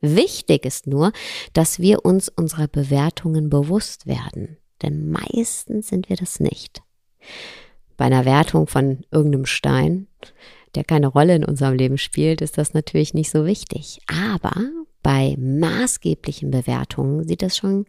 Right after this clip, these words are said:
anders aus. Und warum? Weil Wertungen immer auch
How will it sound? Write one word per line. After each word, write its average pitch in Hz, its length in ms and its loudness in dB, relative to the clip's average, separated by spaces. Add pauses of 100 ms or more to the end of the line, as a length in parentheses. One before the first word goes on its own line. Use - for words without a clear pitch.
(120)
anders 220 380 0
aus. - 440 -8 (920)
Und 151 1040 0 (380)
warum? 139 580 2 (300)
Weil 139 760 0 (100)
Wertungen 147 1000 -2 (140)
immer 202 460 0
auch 165 420 -2